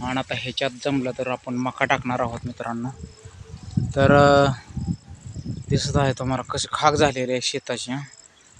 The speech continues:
खूप कष्ट घ्यावं लागतंय, मेहनत घ्यावं लागते, नाहीतर अशी, ही बघा शेतकऱ्याचा विषय होतो, ही सगळी गवतं वगैरे रानामध्ये धिंगाणा करून टाकतात सगळे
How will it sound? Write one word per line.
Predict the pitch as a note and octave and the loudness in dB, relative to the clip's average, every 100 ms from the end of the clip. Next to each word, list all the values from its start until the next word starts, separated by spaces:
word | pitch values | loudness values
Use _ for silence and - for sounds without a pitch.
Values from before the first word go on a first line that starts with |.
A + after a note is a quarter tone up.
| _ - - - _ - - - - - _ - - - - - - | _ -20 -20 -20 _ -8 -4 -4 -6 -10 _ -6 -6 -6 -14 -8 -4
खूप | D3 - | -4 -2
कष्ट | D#3 C#3+ D#3 | 0 0 4
घ्यावं | D#3 D3+ | 8 8
लागतंय, | D3 D3+ | 8 6
मेहनत | D3+ D#3+ C#3+ | 6 6 6
घ्यावं | C#3 C#3+ | 6 6
लागते, | C#3 - C#3+ C#3 - - - _ _ - _ _ - - | 6 2 -2 -2 2 0 0 _ _ -20 _ _ -20 -2
नाहीतर | D3+ D3+ D3+ D3 | 4 6 8 6
अशी, | C3+ D3+ D3+ D3 C#3+ C3 - _ - - - - - - - - - _ _ _ | 6 6 8 6 6 2 -6 _ -14 -6 -6 -6 -12 -20 -20 -20 -20 _ _ _
ही | G#3+ F#3 | 2 4
बघा | E3+ D#3+ D3 | 8 8 6
शेतकऱ्याचा | E3+ - C#3+ C#3 C3+ | 2 0 2 4 4
विषय | B2+ C#3 | 2 0
होतो, | C3 B2+ | 0 0
ही | B2+ - - - - - _ _ - | -2 -2 -4 -8 -10 -18 _ _ -8
सगळी | D3 C#3 C#3 | 0 2 8
गवतं | E3 D3+ - D#3+ | 8 8 8 8
वगैरे | D3+ D3 D3+ C#3+ B2+ B2+ | 10 8 8 6 4 4
रानामध्ये | D3 D3 C#3 C3+ B2+ | 6 8 6 2 -2
धिंगाणा | C#3 C#3 C3 | -2 0 0
करून | C3 C3+ | 0 -2
टाकतात | C#3 - B2 - | -2 -2 -2 -2
सगळे | B2+ | -6